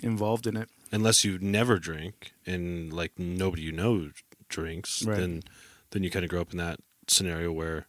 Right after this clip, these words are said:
Speaker 2: it's like, well, that's just not what you do.
Speaker 1: Well, like, one thing I notice for myself when we go through these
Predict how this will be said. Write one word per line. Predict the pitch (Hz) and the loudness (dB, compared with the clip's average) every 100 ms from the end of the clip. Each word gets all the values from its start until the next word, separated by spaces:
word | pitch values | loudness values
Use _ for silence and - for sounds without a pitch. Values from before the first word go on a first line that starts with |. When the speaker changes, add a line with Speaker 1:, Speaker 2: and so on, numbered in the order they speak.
| - | -10
Speaker 2:
it's | - 80 | -6 -6
like, | 73 - _ - - _ - | -6 -12 _ -20 -20 _ -12
well, | 78 | -8
that's | 78 | -4
just | - 78 - | -4 -4 -6
not | 80 113 | -4 -4
what | - - | -6 -10
you | - | -12
do. | - - - - - - - | -12 -12 -12 -12 -12 -4 8
Speaker 1:
Well, | 151 | 12
like, | 156 | 12
one | 139 160 | 12 8
thing | 185 156 | 8 8
I | 135 | 8
notice | 135 127 147 - | 8 8 8 6
for | - 147 | 2 6
myself | 131 123 131 123 - | 6 8 6 6 6
when | 127 | 4
we | 123 | 6
go | 123 117 | 6 4
through | - 120 117 | 4 6 6
these | 113 113 107 - | 6 4 2 0